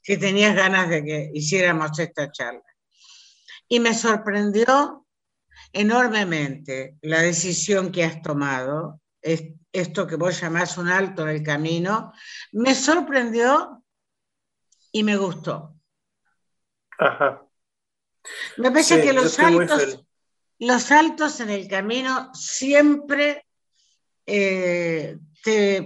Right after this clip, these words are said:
Speaker 1: preparan para otra cosa. Eso es lo que yo pienso. No sé cómo lo ves vos.
Speaker 2: Sí, sí, totalmente. Mira, eh, yo venía sintiendo hace ya un tiempo que,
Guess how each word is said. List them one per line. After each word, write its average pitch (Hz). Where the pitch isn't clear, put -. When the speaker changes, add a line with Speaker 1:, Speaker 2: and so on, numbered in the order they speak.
Speaker 1:
preparan 226
para 185
otra 190
cosa. 135
Eso 175
es 160
lo 156
que 151
yo 156
pienso. 151
No 190
sé 220
cómo 170
lo 147
ves 131
vos. -
Speaker 2:
Sí, 202
sí, 185
totalmente. 175
Mira, 156
eh, 131
yo 160
venía 175
sintiendo 180
hace 160
ya 143
un 139
tiempo 156
que, 123